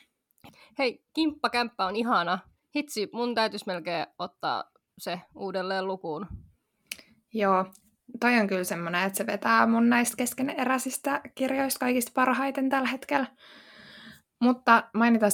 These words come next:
Speaker 2: vielä yksi näistä kymmenestä keskeneräisestä. <laughs> Öö, koska siis haluan mainita, koska tämä on Y A-kirja. <clears throat> Mulla olisi vielä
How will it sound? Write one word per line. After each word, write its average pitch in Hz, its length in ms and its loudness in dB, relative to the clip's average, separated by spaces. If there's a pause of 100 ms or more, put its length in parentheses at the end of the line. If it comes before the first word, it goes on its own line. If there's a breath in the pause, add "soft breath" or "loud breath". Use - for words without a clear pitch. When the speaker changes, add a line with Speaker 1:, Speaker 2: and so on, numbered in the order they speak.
Speaker 2:
vielä 185 200 2
yksi 254 340 -2
näistä 208 320 2
kymmenestä 185 580 -4
keskeneräisestä. 165 960 -2
<laughs> - 1080 -6
Öö, 190 400 4 (1200)
koska 190 400 0 (100)
siis - 380 -8 (760 loud breath)
haluan 196 280 -2
mainita, 254 380 -2
koska - 240 -6
tämä 202 140 -4
on 233 180 0
Y 233 120 4
A-kirja. 254 420 2 (720 loud breath)
<clears throat> 285 640 10
Mulla 214 300 4
olisi 202 460 2
vielä 254 420 4